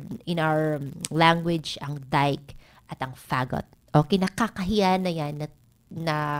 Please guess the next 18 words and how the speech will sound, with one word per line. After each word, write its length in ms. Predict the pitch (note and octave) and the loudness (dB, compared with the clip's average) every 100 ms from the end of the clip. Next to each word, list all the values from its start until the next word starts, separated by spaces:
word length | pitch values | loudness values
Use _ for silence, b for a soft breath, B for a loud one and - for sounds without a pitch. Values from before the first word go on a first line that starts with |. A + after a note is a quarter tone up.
| C#3+ b b | -6 b b
itawag 480 | G3 - F3+ E3+ E3+ | -8 4 6 8 4
mo 120 | E3 | 0
sa 120 | D#3 | 0
kapwa 480 | F#3 D3 C#3 - C3+ | 0 2 0 2 2
at 80 | - - | 0 -6
itawag 320 | - C4 B3 | 10 12 12
mo 80 | B3 | 8
yung 160 | A#3+ | 2
sarili 320 | G3+ G#3 F#3+ E3+ | 4 4 4 2
mo 240 | F3 D3+ C#3 | 2 2 0
kung 120 | D3+ | -2
nasa 240 | D#3+ D#3 | 0 -2
harap 240 | D#3+ D#3+ - | 0 -2 -2
ka 80 | D#3 | -4
ng 160 | D#3+ | 2
<laughs> 40 | F#3 | 4
salamin. 400 | G3+ F3 F#3+ C#3+ | 6 6 6 4
Okay? 480 | C3+ F3 A#3+ D4 | 4 8 10 10